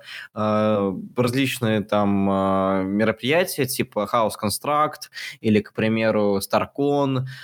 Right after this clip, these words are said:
Э, они тоже пытают-, пытались это все, э, организовать, чтобы привлечь, э, инди-разработчиков, но, э, там обычно стоит там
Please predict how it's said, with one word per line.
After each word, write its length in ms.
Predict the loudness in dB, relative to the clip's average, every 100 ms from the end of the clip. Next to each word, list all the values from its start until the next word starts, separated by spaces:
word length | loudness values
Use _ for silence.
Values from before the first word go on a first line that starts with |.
| -18 -6
Э, 420 | -2 0 2 0 0
они 180 | 0 0
тоже 260 | 2 0 -2
пытают-, 500 | -4 0 0 -2 -8
пытались 1000 | -8 -2 0 2 2 0 0 -2 -4 -4
это 220 | -2 0
все, 420 | -2 0 0 0 -2 _ -14 -4
э, 60 |
организовать, 800 | 0 2 2 0 0 -2 0 -2 -2
чтобы 320 | -4 -2 -4 -6 -4
привлечь, 420 | 0 2 0 0
э, 220 | 0 0 0
инди-разработчиков, 1080 | 0 2 2 0 0 2 0 -2 -8 -8 -4
но, 320 | 0 0 -2 -10 -18 -18 -6
э, 420 | -2 2 2 0 2
там 160 | 2
обычно 360 | 2 0 -2 -4
стоит 380 | -2 2 2 2
там 280 | 0 0